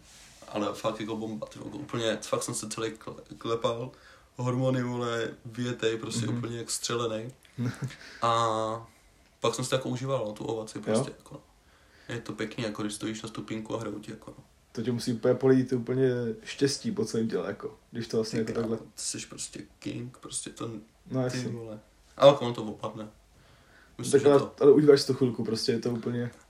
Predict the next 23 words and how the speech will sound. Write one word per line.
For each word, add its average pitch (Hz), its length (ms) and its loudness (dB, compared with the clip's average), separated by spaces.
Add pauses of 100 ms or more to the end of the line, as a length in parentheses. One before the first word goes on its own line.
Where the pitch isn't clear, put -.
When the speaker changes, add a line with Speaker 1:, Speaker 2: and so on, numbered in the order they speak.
Speaker 1:
Jo, 107 260 -4
tak 107 100 -6 (480)
nevím, 117 340 -8 (180)
čtrnáct 117 380 -4
dní. 110 220 -8 (680)
Speaker 2:
Hmm. 110 220 -8 (160)
Speaker 1:
Čtrnáct 113 340 0
dní 120 100 0
to 117 80 -6
bylo 117 180 -2
takový 117 180 -6
ohňototelný 110 680 -6
a 104 40 -2
pak - 140 -14
to - 120 -10
jako 107 180 -6
vyprchalo. 110 520 -6 (600)
Naštěstí, - 460 -8
no, 104 260 -10
jako - 220 -14 (460)
dobrý. 107 160 -12
Speaker 2:
S 117 80 -10
pokorou. 110 460 0